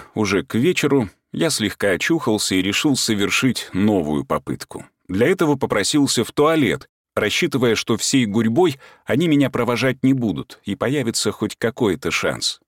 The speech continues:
Но рыжий Дик посоветовал, если не втерпёшь, валить прямо в штаны, да ещё и заржал при этом скотина. Но в туалет-то хотелось по-настоящему. Замёрз, как цуцик, вот уже терпежу никакого не было.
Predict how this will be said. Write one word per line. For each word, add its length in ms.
Но 180
рыжий 360
Дик 320
посоветовал, 640
если 340
не 120
втерпёшь, 540
валить 440
прямо 340
в 80
штаны, 400
да 120
ещё 340
и 100
заржал 720
при 180
этом 280
скотина. 560
Но 180
в 80
туалет-то 640
хотелось 640
по-настоящему. 920
Замёрз, 580
как 240
цуцик, 540
вот 240
уже 240
терпежу 520
никакого 600
не 180
было. 240